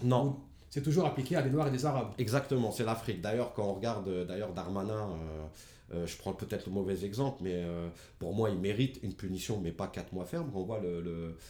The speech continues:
Speaker 1: le livreur là, qui a refusé de servir, euh, une famille juive israélite, il est en prison et il va être expulsé.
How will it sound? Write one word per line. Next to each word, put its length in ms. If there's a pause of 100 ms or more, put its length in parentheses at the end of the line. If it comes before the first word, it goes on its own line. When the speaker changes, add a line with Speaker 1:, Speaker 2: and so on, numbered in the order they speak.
(280)
Speaker 1:
le 220
livreur 440
là, 340 (180)
qui 80
a 40
refusé 400
de 60
servir, 440
euh, 340
une 100
famille 340
juive 400
israélite, 580 (600)
il 140
est 20
en 60
prison 460 (240)
et 40
il 80
va 80
être 160
expulsé. 560